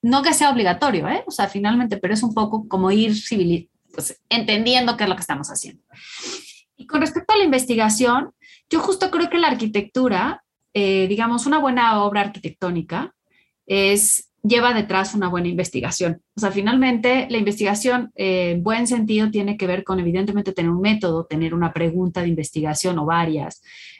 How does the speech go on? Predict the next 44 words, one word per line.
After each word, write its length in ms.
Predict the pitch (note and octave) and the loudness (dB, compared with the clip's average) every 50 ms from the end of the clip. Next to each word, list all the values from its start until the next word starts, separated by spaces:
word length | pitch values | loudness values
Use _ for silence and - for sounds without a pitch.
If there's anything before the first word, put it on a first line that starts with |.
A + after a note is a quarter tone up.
| _ | _
o 60 | - F3 | -4 -4
sea, 120 | F#3 F3 | -2 -2
tener 240 | F#3+ F#3 F#3 G3 G#3+ | 0 0 2 2 2
unas 320 | G#3+ G#3+ G#3 G3 F3 - | 4 4 2 2 0 0
ganas 380 | G3+ F#3+ G3 G#3 G3 G3 G#3 G3+ | 0 2 2 2 2 2 0 0
de 240 | F3+ D3 C#3 C3 - | -2 -4 -4 -6 -6
saber 380 | - - F#3+ F3+ F#3 F#3+ G3 G#3 | -4 0 0 2 2 4 2 4
algo 360 | G#3 G#3 G3+ F#3 E3+ F3 E3+ | 4 4 2 2 0 0 -2
más 260 | E3+ E3+ F3 F3 E3+ | 0 -2 -2 -2 -2
de, 280 | E3+ E3 D#3 D3 - _ _ | -4 -4 -4 -6 -8 _ _
de, 320 | E3+ E3 E3 F3 F3 - - | -6 -2 -2 -2 -2 -4 -4
y 140 | - F3+ D#3+ | -4 -4 -2
saber 220 | - F#3 G3 G3+ | 0 0 2 2
analizar 560 | G#3+ G#3+ G3+ F3 E3+ E3+ - - A3 G#3+ G3+ | 2 2 2 2 2 2 2 4 4 4 4
esos 240 | F#3+ E3 - D#3+ D3 | 2 0 -4 -6 -6
datos 280 | D3+ C3+ B2 C3 B2+ - | -6 -8 -8 -10 -12 -10
que 100 | - C3 | -10 -12
tienes, 380 | - - - - - - - | -10 -10 -14 -14 -16 -12 -6
¿no? 100 | G#3+ A3+ | -4 -4
O 20 | A#3+ | -2
sea, 160 | B3 A3+ G#3 | -2 -2 -2
creo 200 | - G3 G3+ G3+ | 0 -2 -2 -2
que 60 | A3+ | -2
eso 100 | A3 A3+ | -2 -2
es 80 | A3 G#3+ | -4 -4
fundamental. 540 | G#3 F#3+ F3 E3 D#3 D#3 - D#3+ D3 - - - | -2 -2 0 0 -2 0 0 0 0 -2 -4 -6
Y 60 | - | -6
entonces, 300 | F#3+ G3 A3+ G#3+ A#3 A3 | -4 -2 0 0 0 0
si 100 | - B3 | 2 2
lo 160 | G#3 G#3 G3+ - | 2 2 2 2
piensas, 520 | A#3+ A#3 A#3 G#3+ G#3+ G#3 C3 B2+ - - - - - - - _ | 2 2 2 2 0 0 0 -2 -4 -10 -16 -20 -20 -20 -18 _
cuando 240 | - G3+ F#3+ F#3+ G3 | -2 -2 0 2 2
haces 260 | - G#3+ A#3 G#3+ G#3+ | 2 2 2 0 0
una 340 | A3 G#3+ G#3 G3+ G3+ G3+ G3+ | 2 2 2 4 4 4 2
obra 300 | G3 F#3 E3+ D#3+ - - | 2 2 2 0 0 0
y 100 | G3+ G3 | -4 -2
diseñas, 520 | F#3 F#3 F3+ - A3 A3 G3+ E3+ F3 A3 - | -2 -2 -2 -2 0 0 0 0 -2 -4 -4
bueno, 180 | - F3 F#3+ F#3 | -6 -6 -4 -4
finalmente 460 | F3+ F3 F#3 G#3 A#3+ B3+ B3+ A3+ F#3+ | -2 -2 0 2 2 2 2 0 -2
tienes 340 | - G3 F#3 F#3 F#3 - F#3+ | -2 -2 -2 -2 -4 -4 -2
un 80 | F#3 | -2
análisis 720 | F3 F#3 F#3+ F#3 F3+ E3+ F3+ F3+ - G3 G3 G3 F#3 - - | -2 0 0 0 0 0 -2 -2 -2 -2 -2 -2 -2 -2 -4
y 180 | G#3+ F#3+ F#3 F#3 | -2 -2 0 0
un 280 | F3+ F#3 F#3+ F#3+ F#3+ | 2 2 0 0 -2